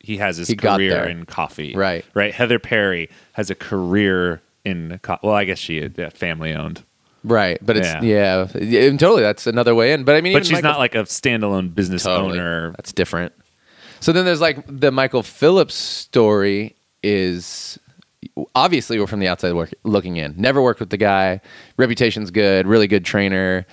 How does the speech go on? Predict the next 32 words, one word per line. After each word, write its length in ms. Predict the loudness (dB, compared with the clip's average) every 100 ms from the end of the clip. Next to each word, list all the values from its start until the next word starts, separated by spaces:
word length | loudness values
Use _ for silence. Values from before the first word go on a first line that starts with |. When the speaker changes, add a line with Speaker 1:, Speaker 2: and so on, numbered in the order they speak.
| -2
Speaker 1:
Good 160 | -2 0
dancer. 640 | 0 0 0 2 2 2
Speaker 2:
Great 280 | 2 2 2
dancer. 520 | 0 0 0 0 2
Speaker 1:
Great 220 | 4 2 0
hair. 380 | 0 2 2 2
Speaker 2:
Great 180 | 2 0
looking 240 | -2 0
dude. 200 | 2 4
Rides 160 | 4 2
Speaker 1:
Nice 100 | 2
Speaker 2:
a 20 |
Speaker 1:
salt 140 | 2
and 80 | 4
Speaker 2:
motorcycle. 540 | 2 2 2 2 4 4
Speaker 1:
pepper, 280 | 4 2
Speaker 2:
Yeah, 140 | 2 2
Speaker 1:
like, 120 | 2
Speaker 2:
just, 160 | 0 0
like, 280 | 0 0 0
bringing 280 | 0 2
the 40 | 2
Speaker 1:
American 280 | 2 2 0
Speaker 2:
heat, 60 | 2
Speaker 1:
heartthrob. 180 | 2
Speaker 2:
positive 1000 | 2 2 4 4 4 4 4 2 0 -2
vibes. 80 | 0
Speaker 1:
Yeah, 300 | 2 2 0
can't 300 | -4 -4 -2
get 100 | -2
enough. 520 | 0 0 0 -2 -8 -6
Speaker 2:
So, 440 | 2 6 6 2